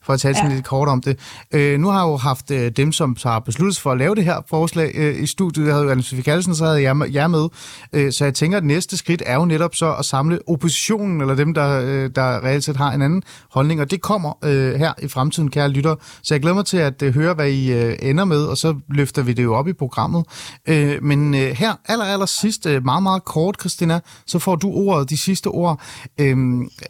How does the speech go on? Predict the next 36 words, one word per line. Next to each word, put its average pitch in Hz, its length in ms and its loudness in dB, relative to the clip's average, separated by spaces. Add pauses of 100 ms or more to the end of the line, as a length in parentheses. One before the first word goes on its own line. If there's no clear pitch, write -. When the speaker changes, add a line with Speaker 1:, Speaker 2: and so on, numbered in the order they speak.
(120)
Speaker 1:
vi 156 100 0
kan 160 100 0
jo 208 60 -2
godt 190 180 0
lige 202 180 2
her 190 80 4
i 170 60 2
Fædrelandet 175 460 0
have 147 120 2
lidt 165 120 -4
fokus 185 260 -2
på - 100 -2
håb. 156 320 2 (140)
Er 135 80 0
der 131 100 0
håb 220 280 -2 (100)
derude? 180 320 2 (220)
Bare 160 140 0
lige 185 160 0
tyve 196 280 -2
sekunder. 190 300 -4 (1200)
Speaker 2:
Det 214 100 0
synes 254 160 0
jeg 202 140 0
bestemt, 220 360 -4
der 220 60 -6
er. 190 180 -2
Altså, 180 240 -8 (100)
de 208 80 -8
her 196 480 -4 (200)
over 196 200 -2
halvtreds 190 360 -4
tusind 208 260 -6
underskrifter 185 540 -4
viser 220 400 0
jo, 170 140 -4